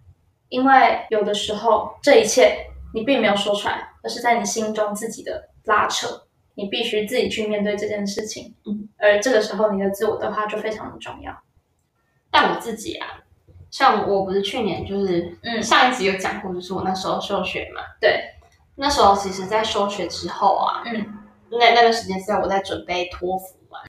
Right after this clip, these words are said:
Speaker 2: 那我就每天去补习班，就是看，也是看录影带，因为也跟不，就是也不是跟不上，就是刚好人家的那一期已经过了，然后下一期又太晚了。
Speaker 1: 对。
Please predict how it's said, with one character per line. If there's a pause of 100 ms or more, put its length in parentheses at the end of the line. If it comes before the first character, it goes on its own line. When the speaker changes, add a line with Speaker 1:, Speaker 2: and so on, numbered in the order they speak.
Speaker 2:
那
我
就
每
天
去
补
习
班，
就
是
看，
也
是
看
录
影
带，
因
为 (140)
也
跟
不，
就
是
也
不
是
跟
不
上，
就
是 (200)
刚
好
人
家
的
那
一
期 (340)
已
经
过
了，
然
后
下
一
期
又
太
晚
了。
Speaker 1:
对。